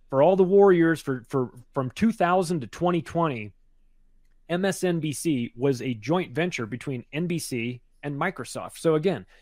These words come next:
if somebody in one of those con-, media connected companies decides that they're gonna write some hit piece on Bill Gates, it'll never get out.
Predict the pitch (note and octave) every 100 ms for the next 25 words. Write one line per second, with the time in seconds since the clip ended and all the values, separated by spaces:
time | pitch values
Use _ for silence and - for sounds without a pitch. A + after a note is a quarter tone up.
0 | _ _ _ D3+ - - C#3+ D#3+ E3+ F#3
1 | E3+ - D3+ C#3 C#3 E3 D#3+ E3 - D#3+
2 | D3 C#3 D3 D#3 E3 - D#3 D3 D3+ C3
3 | D#3+ F3 D3+ B2 - - C3+ B2+ A#2 C3+
4 | C3+ C3+ C3+ C3+ C3+ - C#3 A2+ F#3+ -
5 | C3 - C3+ A#2+ C3 B2 F#3+ F3 D3+ C#3+
6 | D#3 D#3+ D#3 G3+ -